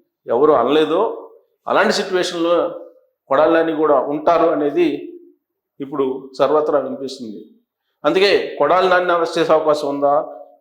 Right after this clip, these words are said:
పేర్ని నాని లేదంటే జోగి రమేష్ వీళ్ళల్లో ఎవరిని అరెస్ట్ చేసే అవకాశం ఉంది అని అంటే నెక్స్ట్ ఎవరు, దీని మీద విస్తృతంగా చర్చ జరుగుతుంది. రెడ్ బుక్ పేజీలో టూ ఎవరిది ఉంటుంది అని. So రెడ్ బుక్ అంటేనే ఇప్పుడు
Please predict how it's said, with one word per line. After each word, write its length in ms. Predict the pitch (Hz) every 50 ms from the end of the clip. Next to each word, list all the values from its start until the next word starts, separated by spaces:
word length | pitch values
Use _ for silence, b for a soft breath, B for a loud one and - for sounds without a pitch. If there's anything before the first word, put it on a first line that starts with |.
| _ _
పేర్ని 260 | - 170 185 190 196 196
నాని 380 | 185 170 165 156 165 180 185
లేదంటే 380 | 180 170 165 165 165 160 143 131
జోగి 200 | 151 160 160 165
రమేష్ 520 | 165 151 143 139 135 - - - - -
వీళ్ళల్లో 300 | 151 165 170 170 175 175
ఎవరిని 560 | 165 156 151 160 156 151 156 156 147 139 - -
అరెస్ట్ 240 | 135 135 147 - -
చేసే 160 | 165 - 147 143 139 139
అవకాశం 400 | 139 139 135 - 143 143 143 143
ఉంది 280 | 135 135 135 131 135 135
అని 120 | 131 127
అంటే 460 | 127 127 123 - 208 226 - B B B B B B B _ -
నెక్స్ట్ 380 | 139 165 165 - - - - 226 202 170 165 - - - - - - - - _ _ _ _ _ _ _ _ _ _ _ _ _
ఎవరు, 300 | 139 135 135 147 139 120 - - - - - - - - _ _ _ _ _ _ _ _ -
దీని 240 | 127 170 214 220 214
మీద 200 | 202 220 233 247
విస్తృతంగా 440 | 226 190 - - - - 208 208
చర్చ 200 | - 196 160 -
జరుగుతుంది. 560 | 147 151 135 - - 123 113 110 110 110 - -
రెడ్ 280 | - 147 156 156 156 175
బుక్ 220 | 208 208 - -
పేజీలో 300 | 190 175 165 165 170 185
టూ 540 | 185 190 - - 202 196 170 - - - - - - _ _ _ _ _ _ -
ఎవరిది 340 | 131 131 139 147 156 -
ఉంటుంది 580 | 147 131 123 123 113 117 127 123 127 127 - _ _ _ _ _ _ _ _ _ _ _ _ _ 123
అని. 180 | 107 107 107 - - b b b b - 170
So 80 | 165
రెడ్ 260 | 143 147 - - -
బుక్ 180 | - 180 - -
అంటేనే 340 | 185 175 175 175 170 185 185
ఇప్పుడు 540 | 170 170 165 160 160 139 127 131 131 -